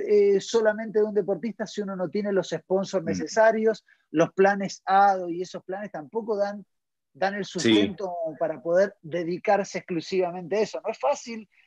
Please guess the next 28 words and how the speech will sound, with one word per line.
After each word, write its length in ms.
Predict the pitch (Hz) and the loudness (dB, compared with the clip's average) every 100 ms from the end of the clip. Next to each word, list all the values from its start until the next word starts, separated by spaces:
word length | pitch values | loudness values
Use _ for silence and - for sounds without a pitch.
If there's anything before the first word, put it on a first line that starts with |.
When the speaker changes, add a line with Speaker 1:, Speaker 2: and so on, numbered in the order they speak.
| _ _ _ | _ _ _
Speaker 1:
eh, 160 | 151 107 | -4 4
Speaker 2:
No, 260 | 120 92 | 6 6
no 120 | 82 | 2
es 120 | 80 80 | 2 4
fácil. 280 | 131 135 | 4 4
Speaker 1:
no 40 | 214 | 4
es 80 | - | 6
fácil, 320 | 269 - 175 | 4 4 4
Speaker 2:
Y 60 | |
Speaker 1:
debe 100 | 208 | 4
ser 160 | 220 254 | 4 2
entretenido, 540 | 254 226 202 226 285 | 2 2 2 0 -2
pero 100 | 240 254 | -2 -2
no 80 | |
es 60 | 240 | 2
fácil. 420 | 277 - 143 117 _ _ _ _ _ - | 2 0 -6 -14 _ _ _ _ _ -2
Speaker 2:
Mm, 220 | 113 107 92 _ | 0 2 -2 _
y 80 | 113 | 2
fue, 160 | 147 139 | 6 6
y 80 | 131 | 6
fue 160 | 135 | 6
tan, 380 | 139 151 151 - _ | 8 10 8 6 _
fue 180 | - 135 | 4 6
tan 160 | 151 | 6
complicado 640 | 165 - 139 120 160 165 117 | 4 4 2 4 4 4 0
en 60 | |
su 160 | 113 107 | -4 -6
momento 600 | 104 110 117 - 165 | -2 -2 -2 -2 -4